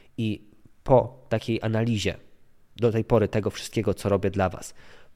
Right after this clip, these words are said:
po wypisaniu sobie naprawdę mnóstwa Waszych komentarzy, maili, wiadomości,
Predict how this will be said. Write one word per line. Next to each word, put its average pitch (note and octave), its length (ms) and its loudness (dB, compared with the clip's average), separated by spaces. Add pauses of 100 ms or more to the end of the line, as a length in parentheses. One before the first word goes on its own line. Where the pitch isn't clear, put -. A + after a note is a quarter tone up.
(120)
po A2+ 360 4
wypisaniu A2+ 600 -2
sobie G2 220 -6
naprawdę G#2 400 -2
mnóstwa A2+ 800 0 (200)
Waszych G#2+ 380 -2
komentarzy, G2+ 720 0
maili, G2 480 0
wiadomości, G2+ 680 -2